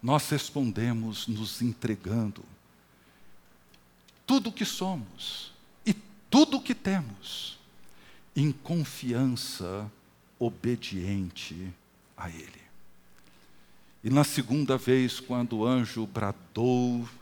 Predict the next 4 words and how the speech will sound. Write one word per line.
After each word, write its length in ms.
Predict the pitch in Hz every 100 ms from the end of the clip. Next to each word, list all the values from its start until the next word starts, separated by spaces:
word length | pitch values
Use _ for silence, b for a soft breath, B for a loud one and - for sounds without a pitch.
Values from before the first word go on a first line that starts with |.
| B B B B B B
ele 240 | 110 113
disse 580 | 107 110 113 - - 101
para 340 | - 95 90
Abraão: 680 | 95 90 87 92 98 95 92